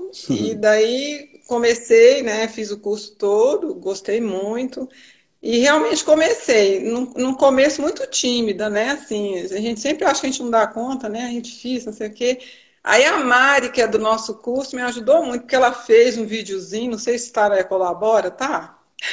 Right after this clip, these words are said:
Speaker 2: Da, dela fazendo
Speaker 1: Super
Speaker 2: a, a
Speaker 1: animada
Speaker 2: composteira
Speaker 1: ela
Speaker 2: dela, né?
Speaker 1: fazer. É, e ela fez a termofílica, que, que pra quem tem espaço, ela é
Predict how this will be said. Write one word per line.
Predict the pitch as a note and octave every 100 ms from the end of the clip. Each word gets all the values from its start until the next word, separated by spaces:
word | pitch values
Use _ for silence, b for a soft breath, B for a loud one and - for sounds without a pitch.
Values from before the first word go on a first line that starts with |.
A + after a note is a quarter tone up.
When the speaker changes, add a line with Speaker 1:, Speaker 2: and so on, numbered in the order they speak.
| B
Speaker 2:
Da, | A2+ A2+ -
dela | G#2+ A2
fazendo | A2 A2+ G2+ A2+
Speaker 1:
Super | A2
Speaker 2:
a, | C#5
a |
Speaker 1:
animada | - C4+ A3 B3 C#4+
Speaker 2:
composteira | A3 G#3+ A3+
Speaker 1:
ela | B3+
Speaker 2:
dela, | A#3 A#3+ A#3 A2+
né? |
Speaker 1:
fazer. | A#2+ G2 - _ _ _ _ _ _ _ _ _ _
É, | - G#3+ G#3+ F#3+ - - _
e | - A3
ela | A#3 B3
fez | - A#3+ B3
a |
termofílica, | B3 B3 C4 D#4 - C4 A#3+ A#3 F3+ -
que, | - -
que | - -
pra | - D4 F4
quem | D4 C#4
tem | A#3 G3
espaço, | G#3 - - A#3 C#4 - C4+
ela |
é | C4